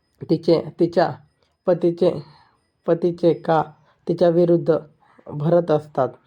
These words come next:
गावातील काही प्राण्यांचा मृत्यू आळ ते खोटेपणाने निळावंतीवर टाकत. शेवटी निळावंतीला समजले की आपल्या लोकांम-, लोकात जाण्यासाठी तिला एकच दिव्य नदी पार करावी लागणार आहे.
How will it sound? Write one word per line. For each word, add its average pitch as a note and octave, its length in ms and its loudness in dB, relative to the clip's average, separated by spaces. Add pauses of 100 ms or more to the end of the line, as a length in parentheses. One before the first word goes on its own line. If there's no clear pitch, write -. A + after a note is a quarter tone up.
(320)
गावातील E3 420 0
काही E3 300 -4
प्राण्यांचा D#3+ 800 -2 (520)
मृत्यू E3+ 460 2 (440)
आळ F3 260 2
ते E3+ 300 -4 (480)
खोटेपणाने E3 760 0
निळावंतीवर D#3+ 800 2 (120)
टाकत. C3+ 300 0 (420)
शेवटी F3 360 2
निळावंतीला E3+ 680 2
समजले E3 500 0
की D3 220 -4 (420)
आपल्या E3 340 0 (100)
लोकांम-, E3 840 -2 (140)
लोकात E3+ 420 2
जाण्यासाठी D#3+ 640 -4 (340)
तिला E3 140 2
एकच E3 380 2
दिव्य E3 300 4
नदी D#3+ 360 2
पार D#3+ 340 0
करावी D#3 440 0
लागणार C#3 420 0
आहे. A#2+ 280 -2